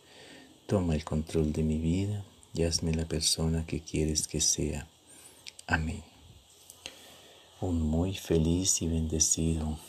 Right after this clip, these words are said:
día, feliz y bendecida semana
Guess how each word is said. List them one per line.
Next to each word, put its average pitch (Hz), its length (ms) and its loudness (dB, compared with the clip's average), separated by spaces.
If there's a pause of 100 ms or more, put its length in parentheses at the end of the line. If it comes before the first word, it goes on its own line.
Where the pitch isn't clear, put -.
(380)
día, 104 560 0 (460)
feliz 85 560 2
y 82 40 0
bendecida 78 720 0
semana 98 760 -2